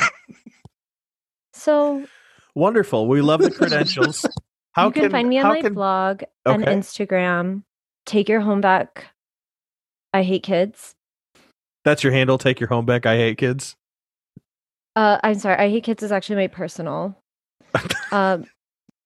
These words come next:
Speaker 1: but you are welcome on there. I am very public.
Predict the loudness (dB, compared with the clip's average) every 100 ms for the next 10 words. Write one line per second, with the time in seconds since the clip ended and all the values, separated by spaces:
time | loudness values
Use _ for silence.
0 | _ -8 -2 0 2 2 2 2 0 0
1 | -2 -4 -4 -4 -2 -2 -2 -2 -2 -4
2 | -4 -8 -8 -8 -6 -4 -4 -4 -10